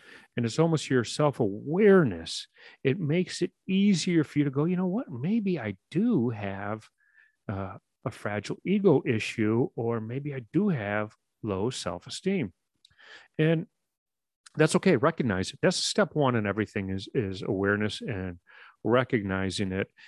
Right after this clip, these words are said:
And in today's world, self-esteem goes hand in hand with the imposter syndrome. Like, you're feeling you don't belong. Self-esteem is you feel less than the people around you. You feel that you're not,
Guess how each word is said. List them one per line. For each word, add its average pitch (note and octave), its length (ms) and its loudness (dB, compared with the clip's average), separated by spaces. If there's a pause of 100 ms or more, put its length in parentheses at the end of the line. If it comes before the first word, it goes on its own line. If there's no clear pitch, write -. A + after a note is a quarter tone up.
(120)
And B2 100 0
in C#3 100 0
today's E3 440 0
world, A#2 380 4
self-esteem B2+ 640 -2
goes G2+ 260 0 (120)
hand E3 220 -4
in E3 100 -4
hand G2+ 540 -4 (340)
with A#2 100 2
the A2+ 120 0
imposter F#2+ 500 -4
syndrome. F2 440 -8
Like, F2 220 -12
you're F#2+ 100 -8
feeling G#2+ 640 -4 (300)
you A2 80 -2
don't G2+ 240 -2
belong. F#2+ 320 -2
Self-esteem A#2+ 920 -2 (760)
is G#2 280 0
you G#2 120 -4
feel G2+ 360 -4
less G2+ 680 -6 (480)
than G#2 240 -2
the F#2+ 80 -8
people G2 640 -2 (180)
around F#2+ 680 0
you. F2+ 460 -6 (100)
You F#2+ 280 -4
feel F#2+ 540 -4 (360)
that G#2+ 120 -2
you're G2+ 220 -2
not, F#2+ 520 -4